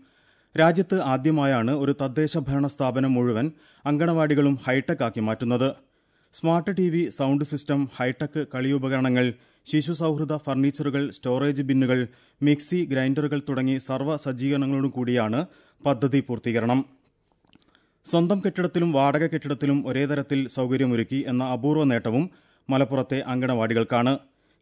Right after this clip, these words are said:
കേന്ദ്ര ഗവൺമെന്റ് ഫണ്ടും നഗരസഭയുടെ തനത് ഫണ്ടും ഉൾപ്പെടെ രണ്ട് കോടി നാൽപ്പത്തിയഞ്ച് ലക്ഷം രൂപ ചെലവഴിച്ചാണ് നഗരസഭ പദ്ധതി പൂർത്തിയാക്കിയത്. കേന്ദ്ര ആഭ്യന്തരമന്ത്രി അമിത്ഷാ ഇന്ന് രാജസ്ഥാനിലെ ജയ്പൂർ സന്ദർശിക്കും. ജയ്പൂരിലെ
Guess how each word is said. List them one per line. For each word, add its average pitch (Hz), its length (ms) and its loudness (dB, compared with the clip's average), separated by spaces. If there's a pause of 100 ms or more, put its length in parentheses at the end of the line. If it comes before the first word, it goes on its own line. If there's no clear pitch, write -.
കേന്ദ്ര 135 280 2
ഗവൺമെന്റ് 135 460 2
ഫണ്ടും 127 480 0
നഗരസഭയുടെ 131 760 -2
തനത് 135 300 0
ഫണ്ടും 143 380 0
ഉൾപ്പെടെ 123 340 0 (420)
രണ്ട് 160 260 4
കോടി 165 280 2
നാൽപ്പത്തിയഞ്ച് 139 760 0
ലക്ഷം 147 260 -2
രൂപ 135 200 -2
ചെലവഴിച്ചാണ് 127 720 0 (400)
നഗരസഭ 123 540 -2
പദ്ധതി 120 440 -2
പൂർത്തിയാക്കിയത്. 120 760 -2 (960)
കേന്ദ്ര 190 300 4
ആഭ്യന്തരമന്ത്രി 151 840 2
അമിത്ഷാ 135 480 0
ഇന്ന് 123 320 0
രാജസ്ഥാനിലെ 120 720 -2
ജയ്പൂർ 131 480 -4
സന്ദർശിക്കും. 110 580 -2 (520)
ജയ്പൂരിലെ 135 680 0